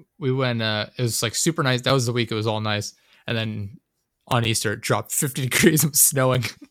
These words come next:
I was like, "Guess we're not getting outside to play with the dog with the hose." <laughs> It's fucking freezing temperature and snow.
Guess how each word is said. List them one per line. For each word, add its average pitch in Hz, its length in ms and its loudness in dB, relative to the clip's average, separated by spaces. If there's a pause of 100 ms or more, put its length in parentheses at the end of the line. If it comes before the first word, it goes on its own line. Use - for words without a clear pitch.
(280)
I - 60 -4
was 113 60 -6
like, 120 100 -4
"Guess 127 160 0
we're 123 60 2
not 131 180 -2
getting 127 160 -2
outside 131 340 0
to 113 80 -4 (640)
play 131 180 2
with 127 100 -2
the 131 60 -2
dog 120 500 2
with 131 180 -8
the 117 120 0
hose." 123 480 4
<laughs> - 40 -12 (320)
It's - 100 -18 (140)
fucking 147 280 -4 (180)
freezing 143 340 0
temperature 127 420 0
and 113 120 -4
snow. 120 460 -4